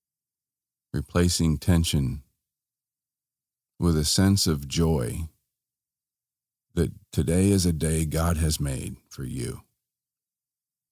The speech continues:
You can rejoice and be glad in it. You don't know what today holds,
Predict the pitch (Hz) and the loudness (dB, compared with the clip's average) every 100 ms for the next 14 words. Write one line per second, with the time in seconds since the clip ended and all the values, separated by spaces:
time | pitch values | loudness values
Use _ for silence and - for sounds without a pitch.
0 | _ _ - 92 95 87 82 73 71 69 | _ _ -2 0 2 4 2 0 -2 -4
1 | 64 71 - - _ _ _ _ _ _ | -6 -10 -12 -12 _ _ _ _ _ _
2 | _ _ _ _ 78 71 76 73 76 78 | _ _ _ _ -4 -2 -2 -2 -2 -2
3 | 73 69 65 _ _ _ _ _ _ _ | -4 -6 -10 _ _ _ _ _ _ _
4 | _ _ _ _ _ _ _ _ _ - | _ _ _ _ _ _ _ _ _ -2
5 | 85 104 87 101 101 - 92 95 92 85 | 4 4 4 4 2 2 2 4 4 4
6 | 80 71 73 82 | 2 0 -4 -10